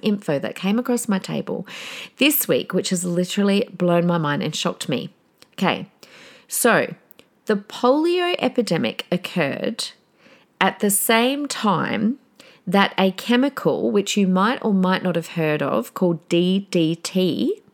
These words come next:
was being sprayed en masse in Australia and America. Let me repeat that, guys. The polio epidemic, what you're not told, is it occurred at the same time that a chemical known as D D T was being sprayed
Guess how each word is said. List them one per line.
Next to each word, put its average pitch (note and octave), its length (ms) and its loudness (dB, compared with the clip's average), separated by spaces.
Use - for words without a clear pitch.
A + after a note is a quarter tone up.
was G3+ 220 4
being F#3+ 340 2
sprayed D#3+ 640 0
en B3 300 2
masse F#3+ 560 0
in F3 140 4
Australia E3 920 2
and E3 140 2
America. C#3+ 580 -2
Let E3+ 120 2
me G3+ 100 4
repeat B3+ 440 2
that, C#3+ 160 -2
guys. - 460 -2
The F#3 100 2
polio C4+ 640 2
epidemic, G#3 640 0
what F#3 160 2
you're F#3 160 2
not G3 300 0
told, C#3 480 0
is F3+ 120 2
it F3+ 80 2
occurred F3 360 2
at F3 100 -2
the E3+ 60 -2
same A3 500 0
time D#3 540 -2
that F3+ 120 2
a F#3 60 4
chemical A3+ 580 0
known F3+ 300 4
as D#3+ 100 -2
D G3 240 2
D B3+ 160 0
T D#3+ 320 0
was D#3 160 0
being D#3+ 260 0
sprayed D3+ 440 -2